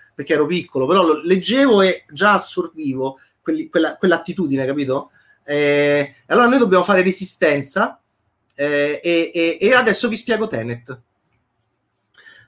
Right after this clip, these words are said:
Siamo stati un mese. Abbiamo visto Tenet sette volte. Adesso ve lo spieghiamo.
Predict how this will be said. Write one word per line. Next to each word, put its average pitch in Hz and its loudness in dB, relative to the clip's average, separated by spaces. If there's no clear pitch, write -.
Siamo 196 0
stati 208 2
un 202 2
mese. 127 -4
Abbiamo 160 0
visto 170 -2
Tenet 135 -4
sette 156 -6
volte. 117 -10
Adesso 165 -2
ve 143 -2
lo 131 -2
spieghiamo. 120 -8